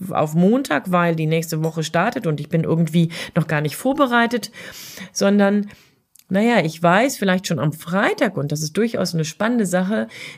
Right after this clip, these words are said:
wie denn die kommende Woche aussieht und kann deswegen, apropos Selbstorganisation, gut ins Wochenende gehen, weil ich mich mental bereits einmal damit beschäftigt habe, mir die wesentlichen Bullet Points aufgeschrieben habe,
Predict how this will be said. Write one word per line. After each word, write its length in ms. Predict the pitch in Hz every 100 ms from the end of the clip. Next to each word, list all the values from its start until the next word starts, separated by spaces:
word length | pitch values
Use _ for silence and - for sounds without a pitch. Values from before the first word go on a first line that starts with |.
| -
wie 240 | 185 240
denn 180 | 233 214
die 140 | 185
kommende 400 | 170 202 202 185
Woche 260 | 170 156 -
aussieht 520 | 165 254 - 262 262
und 160 | 202 185
kann 260 | 175 170
deswegen, 600 | 156 311 339 185 175 190
apropos 480 | - - 123 123 127
Selbstorganisation, 1200 | 123 131 - 147 151 156 156 170 165 208 240 311 - - - -
gut 380 | 175 214 269
ins 180 | 254 240
Wochenende 440 | 320 277 196 147 139
gehen, 280 | 143 190
weil 140 | 175 165
ich 140 | 160
mich 180 | 170 170
mental 680 | 175 226 254 180 151 185 247 - - -
bereits 380 | 180 165 156 156
einmal 360 | - 185 254 247
damit 280 | 196 170 165
beschäftigt 580 | 135 233 233 - -
habe, 340 | 214 196 185 185 - - -
mir 120 | 165
die 200 | 151 143
wesentlichen 580 | 180 175 165 143 139 135
Bullet 300 | 226 269 -
Points 320 | 202 185 185
aufgeschrieben 680 | 175 170 165 - 160 147 139
habe, 360 | 151 143 139